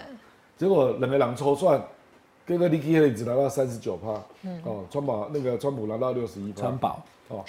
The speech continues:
Speaker 1: <laughs> 他也是个宝。
Speaker 2: Nikki Haley 第一时间还说他不退，你知道不？
Speaker 1: 可他
Speaker 2: 你用输咖呢呀，你还不退？
Speaker 1: 可是他为什么说他
Speaker 2: 那后来为什么
Speaker 1: 不退？
Speaker 2: 表态说，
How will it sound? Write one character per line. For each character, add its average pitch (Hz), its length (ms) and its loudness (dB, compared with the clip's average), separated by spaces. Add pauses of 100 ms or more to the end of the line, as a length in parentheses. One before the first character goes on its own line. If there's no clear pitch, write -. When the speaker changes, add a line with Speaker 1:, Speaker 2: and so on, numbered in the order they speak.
(240)
Speaker 1:
<laughs> 202 300 2
他 233 120 -4
也 196 100 -10
是 - 160 -10
个 196 100 -8 (120)
宝。 175 280 -4 (640)
Speaker 2:
Nikki 262 200 2
Haley 247 340 10
第 233 200 6
一 233 40 4
时 180 160 -2
间 208 200 12
还 190 100 4
说 202 100 4
他 196 140 4
不 170 160 0
退， 180 340 10
你 151 120 2
知 151 60 4
道 143 140 6
不？ 123 120 0
Speaker 1:
可 - 40 -8 (1300)
他 - 60 -
Speaker 2:
你 - 20 6
用 226 180 6
输 175 340 -2
咖 208 320 4
呢 202 120 0
呀， 196 200 0
你 123 80 -6
还 127 80 -6
不 135 140 -8
退？ 147 300 -4 (340)
Speaker 1:
可 - 140 -16
是 311 120 -10
他 370 100 -6
为 392 100 -6
什 269 100 -10
么 208 220 -8
说 254 260 -12
他 - 180 -4
Speaker 2:
那 196 60 4
后 190 200 4
来 151 100 8
为 170 180 4
什 113 100 -6
么 110 220 -8
Speaker 1:
不 107 60 -8
退？ 120 80 -10 (480)
Speaker 2:
表 113 120 -8
态 127 300 -6 (180)
说， 135 220 -6